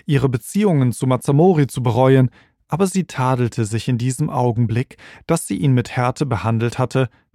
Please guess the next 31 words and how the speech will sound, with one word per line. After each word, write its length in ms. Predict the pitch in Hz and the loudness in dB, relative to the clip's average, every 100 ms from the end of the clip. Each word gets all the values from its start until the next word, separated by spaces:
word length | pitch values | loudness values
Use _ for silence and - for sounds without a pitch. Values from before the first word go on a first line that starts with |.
| - | -8
da 120 | 123 | -4
doch 220 | 110 104 | -4 -2
nicht 240 | 120 - | -4 -4
er 240 | 143 117 110 | -4 -4 -4
allein, 460 | 104 113 151 127 - - - | -2 0 2 2 0 -10 -10
sondern 320 | - 160 202 | -2 0 0
auch 160 | - 151 | -4 -6
sie 240 | - 147 | -4 -4
gesündigt 560 | 135 117 120 117 110 - | -2 -2 0 -2 -2 -2
habe 340 | 120 120 120 - - - | -2 0 -2 -4 -12 -6
und 160 | 143 127 | -2 0
da 140 | 135 | 2
er 140 | 135 143 | 2 0
ihr 200 | 147 127 | 0 2
doch 300 | 151 170 190 | 2 2 0
nicht 260 | 196 - | -2 0
die 60 | 156 | 0
Möglichkeit 600 | 131 120 131 - 135 110 | 2 0 -4 -2 -2 0
rauben 320 | 110 113 117 | 0 0 0
könne, 300 | - 117 123 | 0 0 0
aus 160 | 143 - | -4 -4
den 140 | 180 | -6
Irrwegen, 760 | - 156 143 117 123 110 110 - _ | 0 2 2 2 0 0 -4 -6 _
auf 160 | - 127 | -10 -6
die 120 | 131 | -2
er 120 | 120 | -2
sie 140 | 107 107 | -4 -8
geführt, 580 | 107 - - 131 117 - - - | -10 -6 0 2 2 -2 -20 -12
zur 220 | - 175 | -8 -6
Klarheit 460 | - 131 95 107 113 | -4 -4 -2 -4 -6
aufzusteigen. 760 | 110 - 107 - 117 104 113 | -8 -8 -8 -6 -6 -6 -12